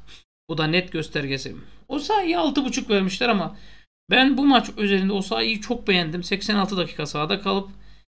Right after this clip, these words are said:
yirmi dokuzda yirmi dört pas isabeti, uzun top hiç yok. Beş tane kısa pas isabetsizliği var. Pardon, bir tane orta isabeti denemiş. O da isabetsizmiş.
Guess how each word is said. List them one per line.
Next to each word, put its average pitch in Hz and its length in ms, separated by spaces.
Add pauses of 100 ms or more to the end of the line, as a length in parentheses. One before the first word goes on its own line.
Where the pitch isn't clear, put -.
(140)
yirmi 202 260
dokuzda 202 340
yirmi 180 240
dört 151 200
pas 170 200
isabeti, 185 640
uzun 202 300
top 202 200
hiç - 280
yok. - 260 (320)
Beş - 200
tane 160 220
kısa 165 240
pas - 240 (160)
isabetsizliği 139 800
var. 185 220 (600)
Pardon, 180 320
bir 196 60
tane 202 200
orta 190 280
isabeti 156 640 (540)
denemiş. 180 380
O - 140
da 165 80
isabetsizmiş. 147 880